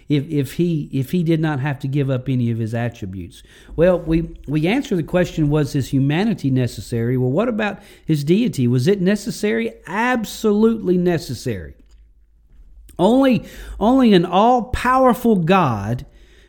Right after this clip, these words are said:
could bear the sins of the world. And the weight of the sins of the world, uh, <laughs> you know, for all time, that would crush a normal man. Look, Jonah got it right in Jonah two nineteen. Salvation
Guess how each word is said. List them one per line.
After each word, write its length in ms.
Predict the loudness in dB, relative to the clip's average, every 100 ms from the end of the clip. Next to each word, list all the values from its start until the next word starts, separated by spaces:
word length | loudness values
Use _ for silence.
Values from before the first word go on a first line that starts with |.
| 0
could 240 | 2 4
bear 240 | 4 4 4
the 120 | 2
sins 320 | 2 2 4
of 80 | 2
the 60 |
world. 520 | 2 2 0 -2 -10 -18 _ _ _ _ _ _
And 160 | 4 4
the 60 |
weight 260 | 6 6 4
of 60 | 2
the 80 |
sins 340 | 2 4 4 4
of 60 |
the 100 | 4
world, 560 | 4 4 4 4 2 -2 -14 -20 -12 -8
uh, 200 | -4 -4
<laughs> 60 | 4
you 100 | 6
know, 140 | 6
for 180 | 2 -2
all 360 | 0 2 2 0
time, 400 | -4 -2 -2 -2
that 200 | -4 0
would 240 | 0 -2
crush 600 | -8 2 4 4 0 -4
a 160 | -2 0
normal 440 | 4 4 4 4
man. 520 | 4 0 -2 -6 -14 -18 -20 -20 -20 -20 -20 -4 0
Look, 160 | 2
Jonah 340 | 2 4 4 4
got 200 | 2 2
it 80 |
right 260 | 2 2 2
in 120 | 2
Jonah 280 | 2 2 0
two 200 | 2 2
nineteen. 440 | 2 0 0 -2
Salvation 1040 | -2 -2 -2 2 4 4 2 2 4 2